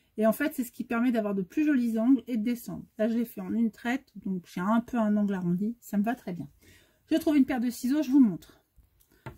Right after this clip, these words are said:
Alors, on va venir couper déjà l'angle ici. Je vous montre comment on va faire. Je coupe l'angle le long de ma couture, mais je suis à quelques millimètres.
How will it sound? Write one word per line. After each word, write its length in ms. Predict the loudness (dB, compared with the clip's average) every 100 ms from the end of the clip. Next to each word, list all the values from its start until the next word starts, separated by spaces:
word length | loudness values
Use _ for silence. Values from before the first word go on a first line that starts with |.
| _
Alors, 260 | 2 2 2
on 80 | 0
va 160 | 2 8
venir 260 | 8 6
couper 400 | -2 -10 -2 0
déjà 420 | 0 -2 -2 -4 -4
l'angle 320 | -2 4 6
ici. 480 | 8 4 -2 0 0 0 -10 -20 -20 -20 -20 -12 -12 -14 _ _ _
Je 120 | 2
vous 80 | 6
montre 180 | 6 4
comment 260 | -2 -2
on 20 |
va 120 | -2 -4
faire. 460 | -4 -2 -2 -4 -8 -8
Je 160 | -4
coupe 340 | -2 -2 -2 2
l'angle 480 | 4 6 4 2 -4 _ _ _ _ _
le 160 | 6 8
long 160 | 8
de 160 | 8 4
ma 120 | 2
couture, 540 | 0 -4 -2 0 4
mais 140 | 6 6
je 140 | 2
suis 360 | -4 -2 0 2
à 220 | 0 -4 -12
quelques 380 | -2 0 0 0
millimètres. 640 | 2 4 2 0 -6 -18